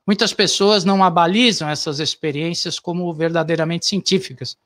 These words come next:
mas ele usou todos os padrões e toda a metodologia científica para que isso acontecesse.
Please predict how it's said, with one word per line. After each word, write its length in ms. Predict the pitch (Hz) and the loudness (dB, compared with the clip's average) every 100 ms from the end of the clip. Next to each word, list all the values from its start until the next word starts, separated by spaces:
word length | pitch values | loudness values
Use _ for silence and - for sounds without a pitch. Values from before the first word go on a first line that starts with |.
| _ _ - | _ _ -4
mas 160 | 160 170 | 0 2
ele 140 | 202 | 2
usou 240 | 196 175 214 | 2 2 2
todos 380 | 226 269 220 | 4 2 2
os 160 | 214 - | -4 0
padrões 640 | 196 175 160 208 226 185 | 2 2 2 2 2 2
e 40 | 160 | -2
toda 260 | - 233 | -2 2
a 40 | 226 | 4
metodologia 880 | 240 240 240 202 190 170 170 233 196 | 2 0 0 2 2 2 2 2 2
científica 640 | - 160 - 226 - - | -2 -4 -4 -6 -6 -10
para 200 | - 160 | -6 -8
que 140 | 156 165 | -6 -10
isso 180 | - | -8
acontecesse. 760 | 156 156 139 127 - 131 - | -8 -8 -8 -4 -4 -4 -10